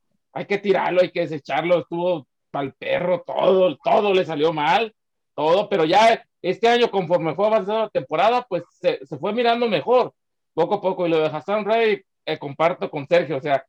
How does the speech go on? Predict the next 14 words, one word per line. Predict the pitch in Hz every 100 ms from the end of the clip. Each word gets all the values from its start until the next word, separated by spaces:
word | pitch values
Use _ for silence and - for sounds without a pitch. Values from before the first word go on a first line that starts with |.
| _ _ _
el | 147
vato | 156 180 196
tuvo | 185 180 180 -
cuatro, | 170 156 - 170 160 -
cuatro | - 165 165 170
años | 160 170 -
para | 143 139
demostrar | 139 135 131 139 143 160
y, | 165 143 -
y | 143
hasta | 139 -
el | 135
último | 156 180 156 151
año, | 170 180